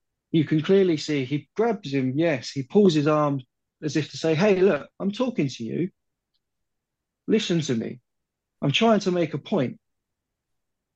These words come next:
But he has none of it. Pulls the red card out instantly. And that's, you,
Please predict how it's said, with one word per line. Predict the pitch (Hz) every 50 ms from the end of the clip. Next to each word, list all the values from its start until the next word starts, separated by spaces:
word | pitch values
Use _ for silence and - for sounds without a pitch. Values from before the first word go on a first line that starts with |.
| _ _ -
But | 147 135 143
he | 151
has | 151 160 151 147 147
none | 151 143 135
of | 120 113
it. | 127 131 - - _ _ _ _ _ _ _ _ _ _ _ _ _ _ _ _ -
Pulls | 156 156 147 143
the | 160 143
red | 143 139 131 -
card | - 135 131 123
out | 127 120 - -
instantly. | 123 120 123 - 127 117 - 120 120 120 120 120 _ _ - - - - - - _ _ _ _ _ _ _ _ _ _ _ _ _ _ _ _ -
And | 175 165 170
that's, | 175 165 - - - - - - - - - - -
you, | - 196 170